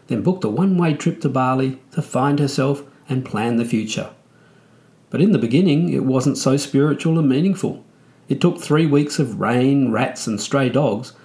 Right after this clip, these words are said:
before Emily realised the need to look at life differently and be grateful for what she was experiencing and use this for her motivation.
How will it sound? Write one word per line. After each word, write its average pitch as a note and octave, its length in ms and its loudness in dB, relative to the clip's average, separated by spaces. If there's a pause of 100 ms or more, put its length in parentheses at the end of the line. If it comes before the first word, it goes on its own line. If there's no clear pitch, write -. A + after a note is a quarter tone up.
(260)
before E3+ 340 0
Emily C#3+ 320 2
realised A#2+ 680 0 (640)
the G#2 120 -6
need B2 400 0
to D#3+ 80 0
look D3+ 320 2
at D#3 140 -2
life B2+ 280 -2
differently A#2 560 -6 (540)
and C3+ 120 2
be F#3 80 4
grateful F#3+ 520 0
for A2+ 160 -6
what A#2 160 -2
she - 140 -2
was C#3+ 180 2
experiencing C#3 840 -2 (460)
and G#2+ 180 -2
use B2+ 260 2
this A#2+ 320 -2 (120)
for A#2+ 140 -4
her B2+ 140 -2
motivation. G#2 760 -6